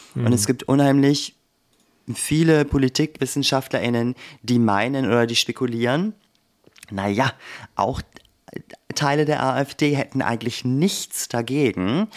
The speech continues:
Speaker 2: Mhm.
Speaker 1: wenn sich auch deutsche Grenzen ein bisschen verschieben.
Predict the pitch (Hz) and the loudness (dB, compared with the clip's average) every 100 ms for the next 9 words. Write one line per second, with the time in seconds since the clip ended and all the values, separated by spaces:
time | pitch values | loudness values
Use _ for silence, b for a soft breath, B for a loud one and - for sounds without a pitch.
0 | 123 117 104 113 127 131 127 127 - 110 | -4 -2 -2 0 2 2 -2 -2 -2 -2
1 | - - 147 151 - - - 92 110 - | -4 0 2 2 -2 -4 -4 -4 -4 -4
2 | 151 - 110 107 117 - - 139 143 156 | -4 -2 -2 0 0 0 0 0 0 0
3 | - - 170 - 87 98 | 0 0 0 -2 -4 -6